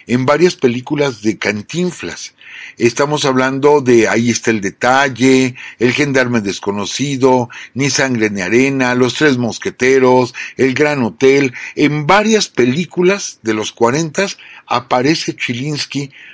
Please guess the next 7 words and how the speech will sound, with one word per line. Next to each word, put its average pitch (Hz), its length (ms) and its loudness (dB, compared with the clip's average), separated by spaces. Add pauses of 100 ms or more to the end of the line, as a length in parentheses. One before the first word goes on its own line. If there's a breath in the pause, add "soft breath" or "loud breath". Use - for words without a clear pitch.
(100 loud breath)
precisamente 127 800 0
al 104 200 0
lado 110 320 0
de 98 240 -8
Mario 107 320 -2
Moreno 98 560 -8
Cantinflas, 107 840 -10